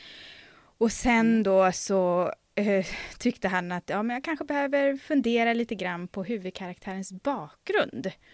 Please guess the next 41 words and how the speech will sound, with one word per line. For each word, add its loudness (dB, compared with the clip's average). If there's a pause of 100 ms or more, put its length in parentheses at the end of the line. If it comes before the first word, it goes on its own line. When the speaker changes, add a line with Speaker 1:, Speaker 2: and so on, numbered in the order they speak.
(720)
Speaker 1:
Och -4
han -4
hade -2
lite -6
tankar -10
om -8
ifall -8
att -6
det -12
här -8
liksom -10
skulle -12
kunna -12
bli -12
en -12
serie, -2
så -8
kanske -12
det -10
behöver -8
finnas -10
någonting -8
annat 0
än -4
det -6
liksom -12
som -8
jag -2
har -8
lyft -16 (480)
fram. -4 (840)
Och, 2
och 0
det 4
Speaker 2:
Mhm. 4
Speaker 1:
tänkte 2
jag 0
kanske -4
var -4
en -6
stor -8